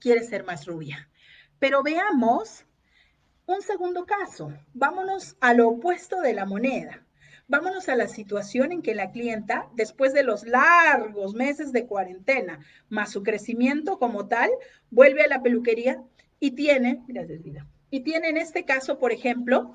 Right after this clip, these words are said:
¿no? Eh, vio su crecimiento y como que dijo, "Mm, como que quiero volver a mi cabello natural".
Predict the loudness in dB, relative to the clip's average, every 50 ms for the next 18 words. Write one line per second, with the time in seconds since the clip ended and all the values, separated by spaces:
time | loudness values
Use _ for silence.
0 | -12 -10 -6 -4 -4 -4 -6 -8 -12 _ _ _ _ _ _ _ _ _ 6 10
1 | 12 12 12 12 12 12 10 6 -2 -18 _ _ _ _ _ _ _ _ _ _
2 | _ _ _ _ _ -2 0 0 0 0 -2 -4 0 0 0 0 0 0 -2 0
3 | 0 0 -2 -4 -4 -2 -2 -4 -4 -6 -8 _ -10 -6 -4 -4 -2 0 0 0
4 | 2 2 2 2 0 -4 -4 0 2 2 2 0 -2 -10 _ _ _ _ _ -16
5 | -12 -12 -12 -6 -4 -4 -4 -2 -4 -6 -8 -6 -4 -4 -4 -2 -2 -2 -2 0
6 | 0 0 0 0 -2 -6 -2 0 2 2 2 2 0 0 0 0 0 -2 -2 -4
7 | -8 -10 -10 -10 -12 -12 -16 -20